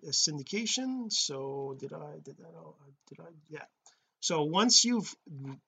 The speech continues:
clicked the button to generate the assets, you have all these assets here, right? If I, I can download the zip, I haven't generated it, but I can click on this to generate the zip file to download them all, or I can just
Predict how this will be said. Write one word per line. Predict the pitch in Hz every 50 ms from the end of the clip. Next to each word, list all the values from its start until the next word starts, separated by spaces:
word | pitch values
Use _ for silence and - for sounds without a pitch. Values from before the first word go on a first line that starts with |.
| - -
clicked | - - 202 233 262 262 -
the | - 185
button | 156 208 233 240 - 175 156 -
to | - 165
generate | 147 - 190 208 208 208 202 190 151
the | 151 156 170
assets, | 202 269 - - - 156 131 - - - - - - - _ _ -
you | 165 175 165
have | 151 185 202 185
all | 202 208 226 226
these | 233 247 220 180
assets | 196 190 208 202 - 202 - -
here, | - - 214 208 135
right? | 120 139 185 196
If | 180 147 -
I, | 180 180 185 202 208 208 202 - _ _ _ _ _ _ _ _ _ _ _ _ _ _ - 185
I | 165 180
can | - 220 185 151
download | 165 170 185 196 202 202 196 165
the | 156 139
zip, | 127 131 127 113
I | 170 151
haven't | - 175 180 180 156
generated | 139 143 139 143 143 143 143 147
it, | 156 156
but | 156 135 131
I | 139 131
can | - 143 131
click | - - 202 220 220
on | 196 170 156
this | 156 170 180 - - - - - _ _ _ _ _ _ _ -
to | - 160
generate | 139 123 - 160 170 185 196 190 185 185 180 - -
the | 147 147
zip | 139 147 202 208 -
file | - 185 190 190
to | 190 156
download | 131 127 156 160 175 180 196 202 185
them | 165 180 170
all, | 170 180 202 202 -
or | - 220 254 -
I | 240 214
can | - 190
just | 170 180 175 - - -